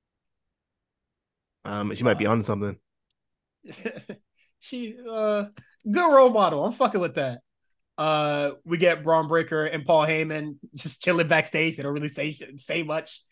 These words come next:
Speaker 2: Um, and then we get the entrance for, uh, Cena, Hayes, and then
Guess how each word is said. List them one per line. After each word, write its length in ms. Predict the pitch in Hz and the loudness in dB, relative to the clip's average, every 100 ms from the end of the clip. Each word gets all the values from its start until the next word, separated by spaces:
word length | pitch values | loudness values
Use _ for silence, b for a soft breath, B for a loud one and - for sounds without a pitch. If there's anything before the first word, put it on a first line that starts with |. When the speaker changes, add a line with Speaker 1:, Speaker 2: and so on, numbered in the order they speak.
| _ _ _ _ - | _ _ _ _ -8
Speaker 2:
Um, 600 | 131 131 127 123 117 117 _ _ _ _ _ _ - | -4 -2 -2 -4 -8 -12 _ _ _ _ _ _ -10
and 120 | 143 | -6
then 100 | 147 | -4
we 80 | 147 | -2
get 160 | 156 147 | -4 -6
the 140 | 165 | -8
entrance 460 | 151 139 135 127 - | -8 -8 -8 -10 -10
for, 680 | - 131 131 127 123 120 123 | -4 -2 0 0 -2 -6 -8
uh, 640 | 117 113 113 110 107 110 - _ _ | -10 -10 -10 -12 -12 -14 -18 _ _
Cena, 480 | - - 131 123 120 | -14 -8 -4 -4 -2
Hayes, 580 | 131 123 120 120 120 - _ _ _ | -2 -2 -4 -8 -12 -16 _ _ _
and 160 | 143 143 | -6 -4
then 320 | 135 127 127 | -4 -6 -8